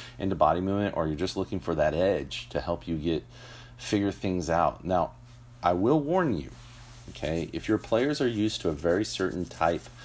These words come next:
of batting practice, this is gonna throw a wrench in it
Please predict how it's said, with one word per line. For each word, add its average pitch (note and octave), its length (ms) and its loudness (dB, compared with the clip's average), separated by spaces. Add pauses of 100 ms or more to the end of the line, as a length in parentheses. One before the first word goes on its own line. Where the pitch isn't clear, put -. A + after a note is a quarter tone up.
(560)
of E2+ 580 4
batting F#2+ 340 6
practice, - 640 -2 (420)
this A2 240 4
is A#2+ 100 -2
gonna A#2+ 200 4
throw A2+ 200 6
a G#2+ 60 6
wrench B2 260 0
in D2+ 80 2
it - 120 -8